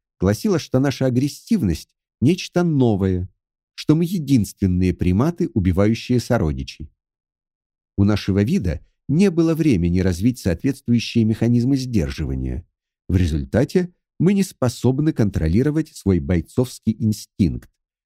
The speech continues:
как профессиональные хищники, вроде волков или львов. Мы ничего не можем сделать с нашей склонностью к насилию,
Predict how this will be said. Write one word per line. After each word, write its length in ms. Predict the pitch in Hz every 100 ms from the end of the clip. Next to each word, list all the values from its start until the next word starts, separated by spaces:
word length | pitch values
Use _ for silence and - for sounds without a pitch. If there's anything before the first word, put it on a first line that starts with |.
| _ -
как 140 | 90
профессиональные 880 | - 95 101 - 113 113 117 104 110
хищники, 720 | 117 - - - 67 - - _ _
вроде 280 | 90 98 87
волков 440 | 87 98 - 82 -
или 180 | 104 95
львов. 360 | 87 67 - _ _ _ _ _ _ _ _ _ _ -
Мы 440 | 117 165 175 - -
ничего 640 | 143 170 - 175 156 143
не 140 | 101
можем 380 | 104 107 101 98
сделать 420 | 87 98 104 92
с 60 | -
нашей 260 | 101 95 87
склонностью 640 | - 101 90 82 - -
к 80 | 71
насилию, 680 | 69 - 165 180 170 151